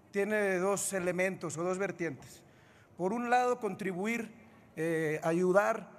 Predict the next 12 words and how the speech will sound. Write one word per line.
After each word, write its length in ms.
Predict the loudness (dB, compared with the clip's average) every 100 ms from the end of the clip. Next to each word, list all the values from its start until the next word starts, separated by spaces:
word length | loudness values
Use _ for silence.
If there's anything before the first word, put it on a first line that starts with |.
| -12 -8
a 80 |
que 120 | -6 -4
se 160 | -4
cumpla 320 | -4 -4 -2
este 180 | -2 -2
compromiso 640 | -4 -2 0 0 0 0 2
de 80 | 2
la 160 | 0
presidenta 460 | -2 -2 -2 0 2
de 100 | 2
la 80 | 0
República 720 | -2 -4 -4 -2 2 0